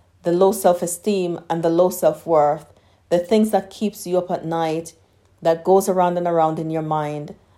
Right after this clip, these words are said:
and the things that, the way people look at you, the way people treat you, the self that the world has reflected your whole life, that has shaped who you, who you, how you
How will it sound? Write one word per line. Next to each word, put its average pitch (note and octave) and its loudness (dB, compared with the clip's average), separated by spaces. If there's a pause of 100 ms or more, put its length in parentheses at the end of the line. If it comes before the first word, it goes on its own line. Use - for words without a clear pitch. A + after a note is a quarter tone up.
(120)
and E3+ 0
the F3 -2
things A3+ 2
that, G#3 4
the F3+ -4
way F#3 2
people G3 -6
look F#3+ -2
at F3+ -8
you, D#3 -6 (300)
the E3 -2
way F#3 2
people A3 -8
treat G#3+ -4
you, D#3 -6 (640)
the F3 0
self G#3 4
that G3 2 (320)
the E3+ -2
world G3 6
has F#3+ -2
reflected G#3 0
your F#3+ 4
whole G3 0
life, F3+ 0 (760)
that F3+ 8
has F#3+ 4
shaped A3 4
who A3+ -4
you, F3+ -2 (160)
who A3 -2
you, A3 0 (580)
how B3+ 2
you G3+ -2